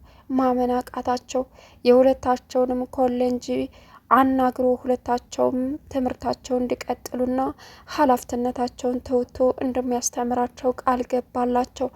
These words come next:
ጽናት ግን የመማሩ ሞራን የለኝም ብትለውም «በፍጹም አይሆንም» አላት።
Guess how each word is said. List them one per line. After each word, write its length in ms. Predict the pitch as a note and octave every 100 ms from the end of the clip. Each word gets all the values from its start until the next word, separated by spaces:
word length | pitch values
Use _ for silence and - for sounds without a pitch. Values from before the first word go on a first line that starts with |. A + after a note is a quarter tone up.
| - - -
ጽናት 340 | - C4+ B3 A#3+
ግን 200 | - B3+ B3
የመማሩ 580 | B3+ B3 B3 B3 B3 B3
ሞራን 400 | B3 A#3+ B3 A#3+
የለኝም 480 | B3 A#3+ B3 B3 B3 B3
ብትለውም 680 | B3+ B3+ - B3+ B3 B3+ C4 C4+ - - -
«በፍጹም 640 | A#3+ C4 B3+ - - B3
አይሆንም» 520 | A#3+ B3 - B3 B3 B3 B3+ -
አላት። 380 | C4+ B3+ B3 -